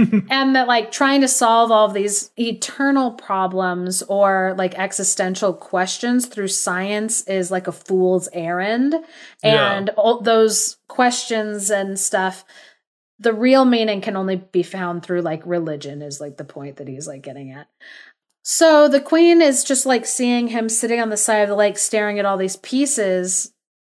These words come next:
Speaker 1: almost completely frozen. And she's like, "Well, I'm off to warmer countries.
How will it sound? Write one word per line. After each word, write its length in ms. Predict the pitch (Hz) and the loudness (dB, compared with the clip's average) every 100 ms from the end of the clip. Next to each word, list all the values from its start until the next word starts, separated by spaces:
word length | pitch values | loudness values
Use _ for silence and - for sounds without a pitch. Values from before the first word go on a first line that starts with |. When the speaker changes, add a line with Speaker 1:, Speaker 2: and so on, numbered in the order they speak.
| _ _ | _ _
Speaker 1:
almost 420 | - 226 233 220 - | -2 2 2 0 -2
completely 440 | 202 - 226 220 | -8 -4 -4 -4
frozen. 600 | 220 214 190 185 175 190 - - - _ _ | -2 0 0 -2 -6 -8 -14 -20 -20 _ _
And 140 | - 233 | -8 -4
she's 220 | 254 240 | -2 0
like, 220 | 233 220 | 0 0
"Well, 320 | 220 453 523 - - _ _ _ _ _ - | 2 4 4 0 -14 _ _ _ _ _ 0
I'm 160 | 370 | 4
off 260 | 370 359 359 | 6 6 4
to 100 | 381 | 2
warmer 380 | 302 269 233 233 | 4 2 2 0
countries. 800 | 226 233 226 262 240 240 262 - | 0 -2 -2 -2 -2 0 0 -2